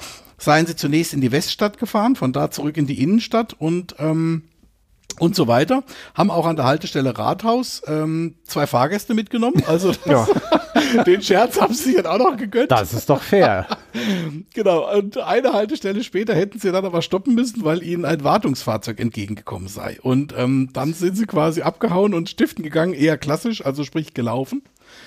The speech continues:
Speaker 1: Und, ähm, ja, hätten, sind dann aber in der, ähm, in der Nähe der Haltestelle, äh, festgenommen worden. Und, ähm, ja, im Nachhinein hat sich aber rausgestellt, also sie waren weder, ähm, unter Alkohol noch unter Drogen. Das heißt, sie haben, ähm, einfach,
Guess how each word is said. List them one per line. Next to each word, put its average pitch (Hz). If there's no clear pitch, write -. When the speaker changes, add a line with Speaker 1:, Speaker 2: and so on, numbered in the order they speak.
Speaker 1:
Und, 170
ähm, 156
ja, 143
hätten, 175
sind 185
dann 175
aber 156
in 151
der, 131
ähm, 131
in 135
der 131
Nähe 139
der 127
Haltestelle, 127
äh, 120
festgenommen 101
worden. 127
Und, 123
ähm, 123
ja, 226
im 131
Nachhinein 190
hat 196
sich 214
aber 165
rausgestellt, 180
also 147
sie 147
waren 147
weder, 175
ähm, 143
unter 151
Alkohol 202
noch 165
unter 151
Drogen. 156
Das 175
heißt, 143
sie 139
haben, 175
ähm, 139
einfach, 135